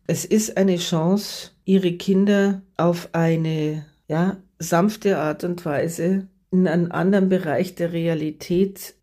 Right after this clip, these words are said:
ja, reinschauen zu lassen. Denn die Welt besteht nun mal nicht aus Einhörnern nur. Ja, Einhörner helfen wunderbar gegen Ängste und gegen zu viel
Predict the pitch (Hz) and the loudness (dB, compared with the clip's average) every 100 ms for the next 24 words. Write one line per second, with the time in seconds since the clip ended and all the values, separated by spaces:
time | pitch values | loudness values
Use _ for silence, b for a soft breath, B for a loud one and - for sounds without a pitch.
0 | _ 170 160 120 123 - 165 175 190 202 | _ -2 0 -2 -6 -6 -2 2 2 0
1 | - 143 139 139 - 139 131 139 - 180 | -4 -4 -4 -6 -6 -4 -4 -4 -4 -4
2 | 190 _ _ 156 165 175 165 160 175 190 | -6 _ _ -2 2 2 2 0 0 -8
3 | - 170 175 170 170 143 143 139 - 139 | -6 -6 -4 -4 -2 -2 -4 -8 -8 -8
4 | - 123 139 139 131 135 135 135 - 139 | -6 -6 -4 -2 -2 -2 -2 -2 -4 -10
5 | - - 156 240 - 170 175 175 180 170 | -14 -4 -2 -2 0 0 2 2 0 0
6 | 170 165 - 165 147 170 208 208 190 127 | 0 0 -4 -6 -2 2 2 2 0 -2
7 | 143 185 190 b b b b b b 190 | 0 -2 -4 b b b b b b -2
8 | 185 180 120 160 185 - 180 180 170 170 | 0 0 -2 -2 -4 -4 -2 -2 -2 -4
9 | 165 - - 165 151 156 156 - b b | -4 -6 -8 -8 -6 -6 -6 -8 b b
10 | b b - 208 190 - 180 175 170 170 | b b 0 0 0 0 2 4 4 2
11 | 170 | -2